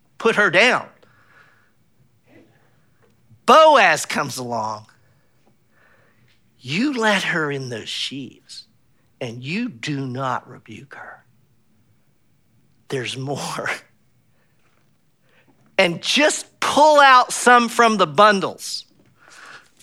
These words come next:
Not just the sheaves. I want you to toss some bundles so that she just comes across them."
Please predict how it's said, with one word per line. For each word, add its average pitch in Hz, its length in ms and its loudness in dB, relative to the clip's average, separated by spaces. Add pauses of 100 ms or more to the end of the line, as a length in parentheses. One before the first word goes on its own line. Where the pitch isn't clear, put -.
(1500)
Not 269 220 4
just 269 240 0
the 214 80 -2
sheaves. 185 600 -2 (120)
I 185 100 6
want 254 300 2
you 247 80 0
to 202 100 0
toss 226 460 2
some 185 180 -4
bundles 180 480 0
so - 200 -6
that 143 140 -8
she - 200 -6
just 151 240 -6
comes 170 280 -8
across 160 520 -4
them." - 100 -20